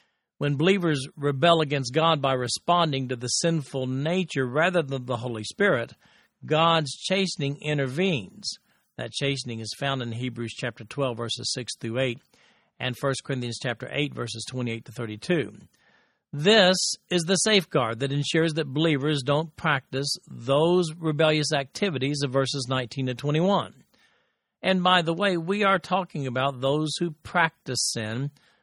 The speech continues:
without physical consequence from God in this passage, when Paul says of them, "Those who practice such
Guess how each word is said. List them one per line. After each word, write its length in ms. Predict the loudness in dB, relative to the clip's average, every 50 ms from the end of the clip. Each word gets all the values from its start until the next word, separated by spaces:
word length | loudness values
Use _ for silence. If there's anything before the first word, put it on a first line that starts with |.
| _ _
without 340 | -6 -2 2 2 2 2 0 -2 0
physical 360 | 0 0 0 0 -2 -4 -4
consequence 680 | -2 -2 -2 -2 -2 -2 -6 -8 -6 -4 -4 -4 -6 -6
from 160 | -6 -6 -4
God 300 | -2 0 0 0 0 0
in 120 | -2 -2 -2
this 180 | -2 -2 -4 -4
passage, 560 | -4 -2 -2 -2 -2 -4 -8 -10 -14 -16 -20 _ -20 -20 _ _ _ _ _ _ _
when 160 | -6 -4 -4 -4
Paul 280 | 0 2 4 4 4 2
says 320 | 2 2 2 2 2 0
of 120 | -2 -2
them, 280 | -2 -4 -2 -2 -2 -2
"Those 280 | -2 0 0 0 0 0
who 100 | -2 -6
practice 720 | -6 _ -8 0 2 2 2 2 _ _ -6 -4 -4 -2
such 200 | -2 -2 -4 -4